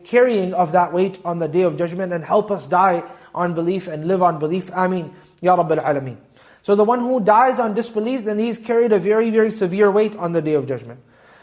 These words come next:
He's carried a severe weight about which Allah said, وَسَاءَ لَهُمْ. How evil will this weight be? And Allah subhanahu wa ta'ala says, وَقَدْ خَابَ. And this person will be at loss. So the account, he already knows if he's carried disbelief in his heart,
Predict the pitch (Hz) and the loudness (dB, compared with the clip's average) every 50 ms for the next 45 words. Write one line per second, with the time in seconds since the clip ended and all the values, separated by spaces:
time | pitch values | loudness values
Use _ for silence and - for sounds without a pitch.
0 | - _ _ _ _ - 202 185 - - 240 233 254 254 247 240 240 240 226 196 | -20 _ _ _ _ -2 -2 0 2 2 4 4 4 4 4 2 4 2 0 2
1 | 220 240 240 240 233 240 254 254 - - 208 190 214 226 220 226 226 240 220 214 | 4 4 6 6 4 2 0 0 0 0 2 4 4 4 4 2 2 2 2 4
2 | 226 226 226 214 220 233 220 190 185 190 175 - - 196 202 220 226 226 247 247 | 4 2 2 2 0 -2 -4 -2 0 -2 -2 2 4 4 4 6 6 4 4 4
3 | 247 247 233 233 214 165 139 - 156 185 208 226 220 - - - - - - - | 4 2 0 0 -4 -6 -6 -4 2 2 4 2 2 -2 -10 -16 -18 -20 -12 -4
4 | 214 220 240 233 254 254 247 233 233 240 240 202 240 233 240 - 185 202 220 247 | 0 0 4 6 6 4 4 4 2 2 2 2 0 -4 -4 -2 2 4 4 4
5 | 233 - - 233 226 196 160 143 - - - - - _ _ _ - 196 226 226 | 2 -2 -2 -2 -2 -2 -2 -4 -10 -20 -20 -20 -20 _ _ _ 0 0 0 2
6 | 214 214 214 220 240 240 226 240 208 190 214 233 233 226 220 220 226 214 202 226 | 2 0 4 4 4 4 2 -2 -8 -4 -2 0 2 2 2 4 4 4 4 4
7 | 240 226 214 - 226 214 196 196 190 196 202 202 180 175 - - 196 220 247 240 | 4 2 2 0 -2 -2 2 0 0 2 2 0 0 0 0 2 4 6 6 4
8 | 214 175 - - - - - - 196 202 220 226 220 220 - 226 233 233 240 233 | 2 0 -4 -12 -18 -14 -4 -2 0 2 2 2 2 2 2 2 4 4 2 0
9 | 226 220 214 208 214 226 220 220 190 170 185 196 208 233 240 233 - - - - | 2 2 2 2 4 4 4 2 2 2 4 4 6 6 4 2 0 -2 -10 -16
10 | - - _ _ _ _ _ _ _ _ - - 214 208 214 214 214 - 185 185 | -18 -20 _ _ _ _ _ _ _ _ -2 2 4 4 4 4 2 -2 0 4
11 | 214 208 208 214 - 220 226 247 254 254 240 233 226 214 220 226 240 247 247 233 | 4 4 4 2 0 2 2 4 2 2 -2 -2 0 4 4 4 6 6 4 2
12 | 233 226 196 233 247 254 254 214 208 220 214 226 226 208 226 226 - 240 240 254 | 2 2 2 4 6 4 4 2 0 -4 -4 -4 -6 -6 -6 -2 0 2 2 2
13 | 254 240 190 226 226 226 - 214 214 226 254 262 240 240 226 220 190 180 180 220 | 2 0 0 -2 -2 -2 0 -2 0 0 0 -2 -2 -2 -4 -4 -4 0 4 4
14 | 254 254 233 226 - | 6 4 4 0 -4